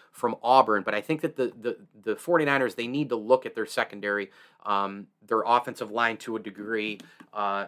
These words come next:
you know, build up some depth pieces, one, one running back, one tight end. Um, you know, and obviously I do realize that, you know, there's <laughs> only so many picks to go around, right?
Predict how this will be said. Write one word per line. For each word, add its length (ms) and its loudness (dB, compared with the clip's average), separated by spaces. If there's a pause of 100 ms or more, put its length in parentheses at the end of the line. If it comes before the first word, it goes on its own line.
you 80 -10
know, 100 -4
build 300 0
up 140 2
some 140 -10
depth 340 -2
pieces, 520 -10
one, 480 4
one 240 4
running 240 0
back, 220 0
one 220 0
tight 280 -6
end. 220 -2 (380)
Um, 420 0
you 100 0
know, 100 2
and 140 -4
obviously 440 4
I 80 -2
do 180 -8
realize 440 -2
that, 220 -6
you 100 -12
know, 160 -6 (800)
there's 260 -2
<laughs> 0 -
only 220 6
so 240 0
many 200 -4
picks 300 -8
to 80 -12
go 180 0
around, 380 2
right? 260 -2